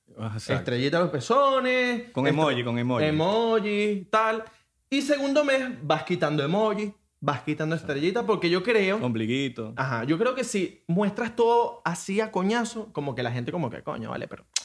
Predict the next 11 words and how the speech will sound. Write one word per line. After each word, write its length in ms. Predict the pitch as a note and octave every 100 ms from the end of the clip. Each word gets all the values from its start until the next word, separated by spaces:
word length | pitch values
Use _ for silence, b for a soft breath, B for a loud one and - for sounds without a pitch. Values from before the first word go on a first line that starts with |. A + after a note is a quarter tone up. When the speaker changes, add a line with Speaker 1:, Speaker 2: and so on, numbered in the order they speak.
| B B
Speaker 2:
esto 180 | - B2
está 100 | C#3
muy 140 | D#3 D#3+
fácil. 240 | A#2 G#2+ F#2+ F2+
Speaker 1:
Sí. 40 | - -
Speaker 2:
Mándate", 340 | E3 C3+ - -
pero, 240 | - - - _ _ B B B
¿sabes? 240 | - D3 A#2
No 80 |
me 100 | A#2+
provoco. 460 | - - - - -